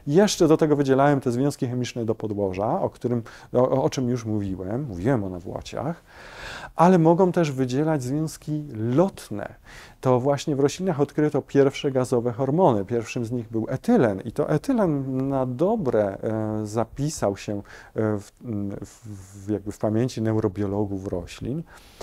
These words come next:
ponieważ gdzieś w połowie lat osiemdziesiątych zdarzyła się taka trochę, teraz już się powątpiewa, na, w jakiej to skali była, ale, em, jak to dokładnie było, to było jednak już, o,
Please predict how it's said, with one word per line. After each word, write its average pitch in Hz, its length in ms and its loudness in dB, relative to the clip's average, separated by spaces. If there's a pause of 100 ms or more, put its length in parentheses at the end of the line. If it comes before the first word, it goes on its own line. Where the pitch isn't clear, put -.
(240)
ponieważ 175 340 4
gdzieś 151 280 -4
w - 100 -20
połowie 151 360 6
lat 135 200 4
osiemdziesiątych 131 720 -4
zdarzyła 135 880 2
się - 200 -10
taka 120 640 -4 (500)
trochę, 151 360 0 (180)
teraz 135 300 -6
już - 160 -10
się 117 100 -4
powątpiewa, 107 800 0 (340)
na, 104 300 -4
w 104 240 -8
jakiej 113 320 0
to 101 120 -10
skali 131 400 -2
była, 139 260 2
ale, 127 280 2 (420)
em, 113 580 -2 (560)
jak 117 280 0
to 120 120 2
dokładnie 117 440 0
było, 107 280 0
to - 120 -14
było 104 220 -8
jednak 101 360 -8
już, - 320 -10
o, 110 260 0